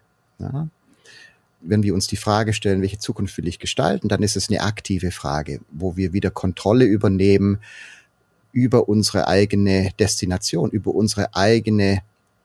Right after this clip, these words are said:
Ziele, über wo wir überhaupt hingehen wollen. Und es ist ganz spannend, weil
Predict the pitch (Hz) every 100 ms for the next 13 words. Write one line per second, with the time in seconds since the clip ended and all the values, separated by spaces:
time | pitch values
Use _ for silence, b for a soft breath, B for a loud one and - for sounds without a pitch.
0 | _ - - 135 127 120 90 95 104 -
1 | - 101 107 110 92 80 98 92 - 165
2 | 180 95 87 78 67 50 - - B B
3 | B B _ 113 117 110 107 107 107 -
4 | 120 180 143 95 98 98